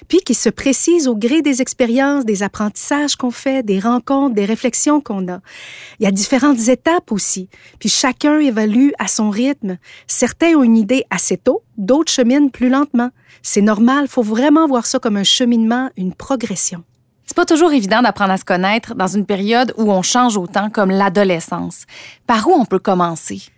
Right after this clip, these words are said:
Speaker 1: Ben, ça passe notamment par la réflexion. On peut pas passer à côté, hein. C'est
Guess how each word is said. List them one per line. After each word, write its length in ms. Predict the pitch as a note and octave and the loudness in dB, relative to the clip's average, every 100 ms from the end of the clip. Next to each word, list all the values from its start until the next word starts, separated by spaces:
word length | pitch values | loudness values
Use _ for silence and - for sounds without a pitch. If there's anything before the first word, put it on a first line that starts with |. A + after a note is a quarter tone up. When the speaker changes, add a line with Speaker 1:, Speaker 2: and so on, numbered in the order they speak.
| _ _ | _ _
Speaker 1:
Ben, 160 | A3+ A#3 | -6 -4
ça 160 | - B3 | -4 -2
passe 300 | D#4+ F#4+ - | -2 0 2
notamment 480 | C4 - A3+ B3 D4 | 2 2 2 2 2
par 180 | B3+ | 0
la 120 | A3 G#3 | 0 0
réflexion. 680 | G3+ G#3+ - - A#3 A#3+ | -2 -4 -2 -2 0 -2
On 60 | G3+ | -2
peut 120 | G#3+ | -2
pas 140 | A#3 | -2
passer 300 | C4+ A3+ - | 0 0 2
à 60 | A3+ | 2
côté, 440 | A#3+ G#3+ C4+ C4+ | 2 0 0 2
hein. 140 | A3+ A3+ | 0 0
C'est 300 | - G#3 | -2 -2